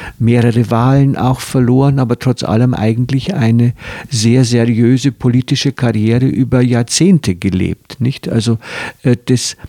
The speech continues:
schafft schon irgendwie, äh, ein gewisses Vertrauen, sag ich jetzt einmal,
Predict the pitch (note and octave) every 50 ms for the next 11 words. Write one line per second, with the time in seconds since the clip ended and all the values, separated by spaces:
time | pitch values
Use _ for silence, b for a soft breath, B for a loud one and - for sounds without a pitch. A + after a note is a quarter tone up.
0 | B B B B - - C#3 C3 A#2+ - - - - C#3 C3+ D3 D3+ C#3+ - C3+
1 | C#3 B2 C3+ C#3 A#2+ A#2 B2 C3+ C3+ C3+ C3+ B B B B B B B B _
2 | - C3 - - - C#3 - - C3+ A2 A#2 C#3 - - C#3+ - - - - C3
3 | - - A#2 G2+ G2 F#2+ G2+ A#2 C3 C3+ C#3+ D3 C#3 C3+ C#3 C3 B2+ - C3+ -
4 | - C#3 - - - C3+ B2+ B2 A#2+ A#2+ B2 C3 C#3+ D3+ D#3+